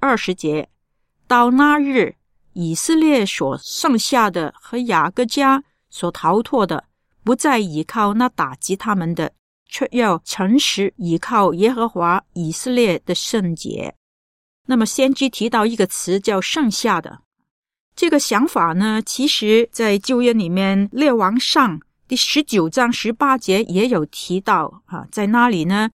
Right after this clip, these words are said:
以利亚呢非常的沮丧的时候，耶和华神对他说，王上十九章十八节，“但我在以色列人中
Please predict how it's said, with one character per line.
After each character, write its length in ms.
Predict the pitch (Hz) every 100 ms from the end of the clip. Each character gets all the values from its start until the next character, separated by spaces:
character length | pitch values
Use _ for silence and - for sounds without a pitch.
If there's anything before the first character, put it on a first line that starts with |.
| _ _ _ -
以 180 | 185 175
利 300 | 294 294 233
亚 240 | 156 139
呢 320 | 175 214 220 -
非 180 | 269 262
常 320 | - 190 226
的 300 | 202 185 175
沮 280 | - 151 143
丧 400 | - 294 269 202
的 80 | 185
时 200 | 175 180
候， 440 | 214 180 160 135 _ _ _ -
耶 140 | 190
和 120 | 240
华 220 | 226 180 190
神 260 | - 196
对 160 | 202 175
他 220 | 208 190
说， 400 | - 185 160 - _ _ _ _
王 340 | 185 165 202
上 560 | 254 - 320 262 170 151 _
十 220 | - 220
九 300 | - 180 143
章 200 | 208 196
十 160 | - 180
八 200 | 190 180
节 320 | - 151 - _ _ _ -
，“但 360 | 302 254 185 165
我 300 | 160 156 151
在 320 | - 247 208
以 240 | 180 160 156
色 200 | - 285
列 240 | 277 240
人 260 | 170 165 202
中 280 | 220 214